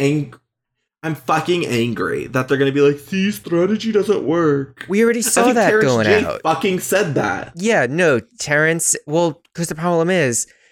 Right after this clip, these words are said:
Speaker 2: they brought on a fucking, you know,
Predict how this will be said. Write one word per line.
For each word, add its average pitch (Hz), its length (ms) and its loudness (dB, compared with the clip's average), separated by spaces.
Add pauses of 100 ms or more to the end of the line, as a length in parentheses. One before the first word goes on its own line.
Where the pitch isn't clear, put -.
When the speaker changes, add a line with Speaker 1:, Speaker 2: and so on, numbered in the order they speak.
(160)
Speaker 2:
they 139 320 -2 (280)
brought 147 240 0
on 139 140 2
a 135 80 0
fucking, 123 720 -2 (360)
you 127 140 -6
know, 98 340 0